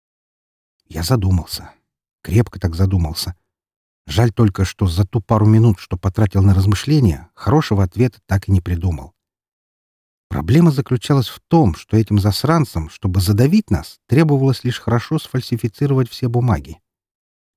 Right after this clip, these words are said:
Для нас же главным козырем будет наша экспертиза. Именно она должна дать рычаг давления.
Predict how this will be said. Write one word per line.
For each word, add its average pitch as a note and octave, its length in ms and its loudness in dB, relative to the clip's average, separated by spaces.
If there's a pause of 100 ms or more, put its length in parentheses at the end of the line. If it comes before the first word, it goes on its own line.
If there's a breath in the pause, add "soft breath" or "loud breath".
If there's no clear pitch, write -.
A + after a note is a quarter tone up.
(480)
Для F#2 160 0
нас E3 280 6
же A2 160 2
главным C3+ 420 2
козырем B2+ 520 2
будет B2 540 -4
наша B2 460 0
экспертиза. - 760 -8 (800)
Именно G#2+ 380 4
она G#2+ 340 4
должна F2 360 -2
дать F2+ 280 -4
рычаг F#2 360 -4
давления. E2 560 -4